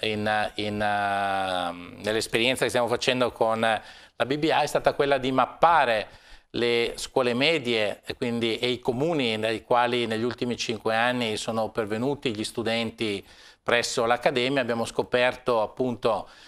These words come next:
che <clears throat> in, da trentotto comuni attorno a Paderno Dugnano arrivano gli studenti e da questi trentotto comuni arrivano da esattamente settantacinque scuole medie. Quindi abbiamo, eh,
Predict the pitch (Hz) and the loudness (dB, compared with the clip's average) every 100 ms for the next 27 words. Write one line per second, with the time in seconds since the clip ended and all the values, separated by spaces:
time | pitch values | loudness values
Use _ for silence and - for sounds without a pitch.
0 | - - 131 131 120 - 196 - 147 120 | -20 -4 0 0 -2 0 4 4 2 -2
1 | - 123 117 117 113 - 123 - 135 123 | -4 -2 2 2 2 0 0 2 -2 0
2 | 135 - 143 131 139 139 127 110 - - | 0 0 0 2 2 0 -2 -4 -8 -6
3 | 107 - 131 127 123 113 117 113 123 120 | -6 -2 0 0 2 2 2 2 0 -2
4 | 113 120 131 117 98 - - - - 110 | -2 0 2 0 -4 -8 -20 -8 -2 0
5 | 131 127 123 120 113 123 - 135 123 131 | 2 2 2 0 -2 -4 -2 0 2 0
6 | 127 160 135 110 113 - 123 - 120 - | 0 0 0 0 -2 0 -2 0 -4 -2
7 | 120 131 120 165 160 107 107 117 113 107 | -2 -2 -2 0 0 0 -2 0 0 0
8 | 117 113 117 113 107 - - - - - | 0 0 0 -2 -4 -10 -20 -20 -6 2
9 | 113 117 - - 117 127 120 139 113 113 | 4 4 0 -4 -2 0 2 2 2 2
10 | 113 - 113 113 104 107 - 101 110 - | 0 0 2 0 2 -2 -4 -4 -4 -2
11 | 101 95 87 104 - 143 131 131 131 127 | -2 -2 -4 -6 -4 -2 2 2 2 2
12 | 113 - - _ _ _ - 113 110 107 | 0 -6 -20 _ _ _ -2 2 2 2
13 | 104 104 101 101 | 2 0 -2 -4